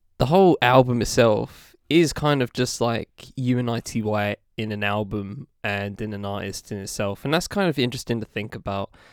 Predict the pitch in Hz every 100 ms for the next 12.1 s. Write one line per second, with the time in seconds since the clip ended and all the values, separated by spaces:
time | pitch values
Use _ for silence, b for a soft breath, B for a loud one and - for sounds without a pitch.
0 | b b - 104 104 104 - 110 107 107
1 | 104 - _ - - - 113 107 107 107
2 | 104 - b b b b b 131 - 131
3 | 120 - 120 113 110 - - - - -
4 | 120 113 113 - 127 - 143 131 123 -
5 | - - _ _ _ _ _ _ _ _
6 | - 131 - 131 147 147 127 123 117 147
7 | 151 151 - - _ _ _ - 113 120
8 | 120 - 123 - 120 123 120 120 113 -
9 | - 123 120 113 110 110 - - - -
10 | - 113 113 - 80 - - - - 120
11 | 123 135 120 113 113 - 123 113 110 110
12 | 104